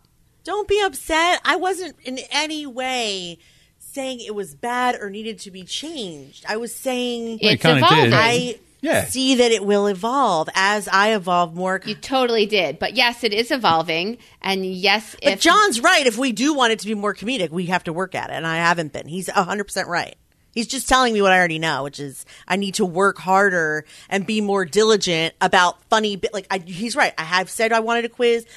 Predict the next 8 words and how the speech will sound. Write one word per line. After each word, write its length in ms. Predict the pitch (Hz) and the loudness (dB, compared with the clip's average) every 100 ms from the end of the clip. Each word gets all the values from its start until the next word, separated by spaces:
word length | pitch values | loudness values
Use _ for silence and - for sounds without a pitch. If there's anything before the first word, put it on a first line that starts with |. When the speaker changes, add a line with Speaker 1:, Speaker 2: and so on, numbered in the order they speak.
| - | -10
Speaker 1:
I've 160 | 151 147 | -10 0
not 180 | 190 - | 0 0
put 140 | 233 | -4
them 180 | 262 247 | -2 2
up. 360 | 233 226 226 - - _ _ _ | 4 4 2 -2 -18 _ _ _
He's 160 | - 285 | -10 0
right. 260 | 392 214 - _ _ _ | 2 2 -2 _ _ _
It's, 160 | 220 | -8